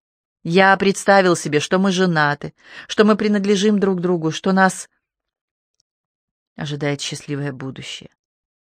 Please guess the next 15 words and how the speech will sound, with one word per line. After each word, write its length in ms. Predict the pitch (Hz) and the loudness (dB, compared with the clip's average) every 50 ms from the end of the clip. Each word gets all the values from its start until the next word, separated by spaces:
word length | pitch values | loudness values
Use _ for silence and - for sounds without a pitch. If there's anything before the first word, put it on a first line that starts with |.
| _ _ _ _ _ _ _ _ _ _ _ _ - | _ _ _ _ _ _ _ _ _ _ _ _ -16
«Боже 420 | 147 139 - 165 170 - 202 180 | -14 -6 -2 -2 0 0 0 0
мой, 240 | 147 147 143 143 _ - | 0 0 -4 -6 _ -6
Пирс!» 460 | - 202 202 - 185 - - - _ _ _ _ _ _ _ _ _ _ _ _ _ _ _ _ _ _ - | -4 -2 -2 -2 -4 -6 -10 -14 _ _ _ _ _ _ _ _ _ _ _ _ _ _ _ _ _ _ 0
Алисии 400 | 175 185 196 202 185 - 185 180 | 2 4 4 2 2 2 0 2
хотелось 400 | - 196 180 208 190 190 185 - | 2 0 2 2 2 0 0 -2
вцепиться 540 | - - - 214 208 233 214 - - - | -10 -4 -4 -2 0 0 -2 -2 0 0
ему 220 | 175 170 170 170 165 | 0 0 2 0 -2
в 40 | 160 | -4
волосы, 480 | 160 170 208 220 202 180 165 - 170 | -4 2 4 4 4 4 4 2 0
расцарапать 560 | 170 165 - - 202 196 196 185 - 180 - | -2 -2 -2 0 2 2 2 2 0 -2 -8
кожу. 380 | - - 208 196 170 156 156 - - - - - | -4 0 2 2 2 2 0 -2 -4 -16 -10 -4
Она 160 | - 190 190 | 0 0 2
была 200 | 185 190 202 196 | 2 2 2 2
в 40 | 202 | 2
отчаянии. 720 | 208 - - - - 226 208 185 170 160 156 151 143 | 0 0 -2 0 4 6 6 6 4 2 0 -2 -4